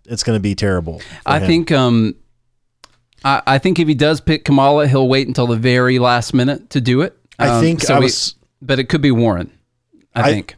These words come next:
Speaker 1: I think I was talking to my brother, and I think he's right. I think it's gonna be Tammy Duckworth.
Speaker 2: Who the heck is
Speaker 1: That's
Speaker 2: that?
Speaker 1: what I said.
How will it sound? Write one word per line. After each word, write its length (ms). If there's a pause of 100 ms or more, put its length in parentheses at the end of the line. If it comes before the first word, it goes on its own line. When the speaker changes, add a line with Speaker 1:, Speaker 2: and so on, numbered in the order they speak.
(120)
Speaker 1:
I 140
think 280
I 60
was 100
talking 140
to 60
my 60
brother, 320
and 80
I 60
think 160
he's 140
right. 200
I 80
think 160
it's 80
gonna 120
be 100
Tammy 320
Duckworth. 640 (500)
Speaker 2:
Who 220
the 400
heck 320
is 100
Speaker 1:
That's 160
Speaker 2:
that? 60
Speaker 1:
what 100
I 160
said. 400